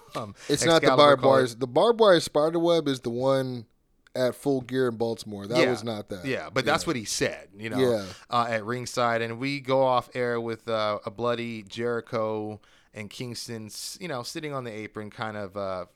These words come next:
Speaker 1: I would say, struggling with his emotions, 'cause although he got maybe the last laugh, uh, of sorts at the end, he still didn't get the W, but he still made him bleed. So it's, like, very conflicted,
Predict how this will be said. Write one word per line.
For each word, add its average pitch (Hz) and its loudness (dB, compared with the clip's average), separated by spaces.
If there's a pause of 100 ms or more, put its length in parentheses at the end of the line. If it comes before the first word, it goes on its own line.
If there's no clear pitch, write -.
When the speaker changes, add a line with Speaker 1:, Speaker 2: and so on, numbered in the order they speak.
(540)
Speaker 1:
I 127 -4
would 123 -2
say, 110 -6 (500)
struggling 190 0
with 170 0
his 147 -4
emotions, 113 -2
'cause 113 -6
although 139 0
he 143 -4
got 135 2 (100)
maybe 127 -2
the 113 -2
last 117 0
laugh, 117 0 (160)
uh, 107 -4
of 113 -6
sorts 120 -2
at 107 -4
the 107 -10
end, 110 -8
he 104 -12
still 113 -4
didn't 104 -8
get 104 -6
the 95 -14
W, 107 -6
but 92 -12
he 98 -12
still 117 -4
made 104 -6
him 90 -10
bleed. 98 -6
So 98 -8
it's, - -12
like, 104 -8
very 107 -8
conflicted, - -16